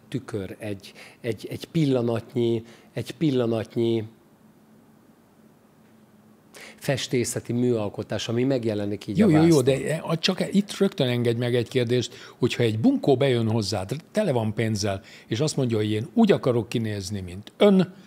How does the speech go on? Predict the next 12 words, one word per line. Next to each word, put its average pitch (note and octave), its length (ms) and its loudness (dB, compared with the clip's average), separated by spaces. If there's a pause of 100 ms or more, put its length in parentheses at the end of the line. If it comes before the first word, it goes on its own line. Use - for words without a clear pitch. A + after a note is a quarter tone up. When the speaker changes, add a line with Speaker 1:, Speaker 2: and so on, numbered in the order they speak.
(420)
Speaker 2:
úgy E3 200 4
akarok A2+ 400 0
viselkedni, B2+ 800 0
úgy, B2+ 380 -2
úgy C3 240 -2
akarok G#2+ 320 -4
hatni - 360 -2
az C3 140 0
emberekre, A#2 520 -4
nőkre, C#3 420 -2
férfiakra C3+ 580 -4
egyáltalán, C3 600 -4